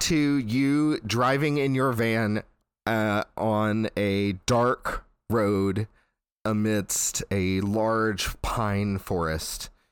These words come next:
in the middle of the night. And that is a perfect segue to another person that is on the road in the middle of the night. On that same road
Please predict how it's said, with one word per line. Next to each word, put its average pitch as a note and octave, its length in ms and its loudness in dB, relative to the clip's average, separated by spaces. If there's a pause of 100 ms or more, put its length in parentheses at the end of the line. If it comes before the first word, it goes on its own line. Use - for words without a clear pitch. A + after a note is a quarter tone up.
(120)
in F2+ 160 0
the E2 40 0
middle F2 280 0
of E2 120 -4
the F2 80 -4
night. - 460 -6 (1800)
And G#2 760 0 (1300)
that A2+ 360 -2
is G2 160 -2
a E2+ 140 -2
perfect - 480 -4
segue B2 680 0
to G#2 400 -2
another - 400 -2
person - 600 -4
that C2+ 140 -6
is C2 240 -8
on B1 260 -8
the - 60 -8
road - 480 -8 (400)
in C#2+ 220 -4
the C#2 60 -8
middle A#1 280 -6
of A#1 140 -8
the C2+ 80 -10
night. - 400 -12 (640)
On A#2 260 0
that B2 240 2
same E3 800 0
road C#2+ 580 -4